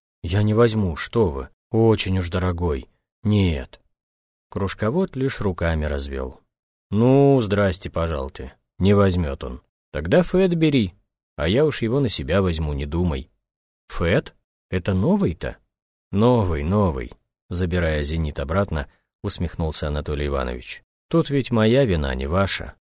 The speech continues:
Не уследил, не проследил, каюсь. Ох, и влетит же мне от начальства». «Да не влетит»,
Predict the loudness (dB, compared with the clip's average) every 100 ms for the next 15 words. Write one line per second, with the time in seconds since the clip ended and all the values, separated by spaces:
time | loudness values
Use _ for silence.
0 | -4 0 0 0 -4 -6 -6 -2 0 -2
1 | -6 _ 0 0 0 -2 -2 -4 -6 -4
2 | -2 -2 -4 _ -4 2 4 2 0 -6
3 | -10 _ _ _ _ -2 0 -4 -2 -2
4 | -2 -4 -4 -2 -2 0 -2 -4 -6 -6
5 | -4 -4 -4 -6 -8 -12 -14 _ _ _
6 | _ _ _ 2 4 4 4 4 4 2
7 | 2 0 0 -2 -10